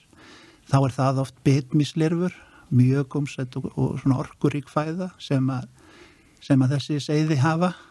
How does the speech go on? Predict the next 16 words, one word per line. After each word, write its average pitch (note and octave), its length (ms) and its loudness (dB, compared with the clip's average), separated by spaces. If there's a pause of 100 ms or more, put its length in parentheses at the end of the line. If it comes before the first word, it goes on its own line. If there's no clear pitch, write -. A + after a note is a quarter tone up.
(280)
og, C#3 280 -2
og C3 180 -2
hérna, C3 440 -6 (1120)
og C3+ 200 4
raunverulega C3+ 440 2
vaxa D3 360 -2
vel D3+ 280 0
af G3 220 0 (440)
og, B2+ 340 2 (340)
og - 140 -16
síðan C#3+ 360 2
eru B2+ 140 2
það, B2 400 -6
auðvitað B2 640 -2
bara B2+ 200 -10
skordýralirfur, C#3+ 1080 -2